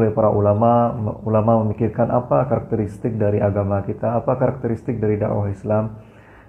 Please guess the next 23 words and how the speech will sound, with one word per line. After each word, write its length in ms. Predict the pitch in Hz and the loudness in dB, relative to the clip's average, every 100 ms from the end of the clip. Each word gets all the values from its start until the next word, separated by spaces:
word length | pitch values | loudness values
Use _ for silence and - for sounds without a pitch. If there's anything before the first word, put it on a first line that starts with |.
| - | -4
Dan 160 | 107 | 0
nanti 400 | 113 110 139 120 | 2 4 4 2
kalau 240 | - 113 113 | 4 4 4
kita 240 | 120 120 | 2 2
belajar 320 | 113 113 113 | 2 4 2
fikih, 440 | 110 113 - 123 113 | 0 -4 0 0 0
kita 240 | 113 113 | 0 -2
belajar 520 | 104 107 104 107 - | 0 0 0 0 -2
akidah, 560 | 104 127 123 113 110 107 | -4 -2 2 2 2 -2
kita 160 | 113 | -4
belajar 360 | 110 104 104 104 | -2 0 2 0
banyak 380 | 98 98 120 123 123 - - - - _ | 0 2 4 2 0 -14 -20 -20 -20 _
ilmu-ilmu 400 | 113 113 117 107 | -2 2 2 2
Islam, 360 | 107 - 131 120 | 0 2 2 2
maka 440 | - 135 135 - - - - 123 | 2 2 0 -4 -12 -20 -12 -6
akan 360 | 110 123 117 - | 2 4 4 0
kita 440 | - 117 117 113 | 4 6 6 4
temui 560 | 120 120 127 139 143 139 | 0 2 4 4 2 0
semua 320 | 135 120 120 120 | -2 0 2 0
istilah 400 | - 117 110 107 | -2 0 2 2
ini. 320 | 107 113 92 - - - _ - | 2 0 -2 -8 -18 -20 _ -12
Eh, 200 | - - - | -8 -8 -4
khasais 640 | 110 - 123 117 110 - | -2 6 8 8 2 -2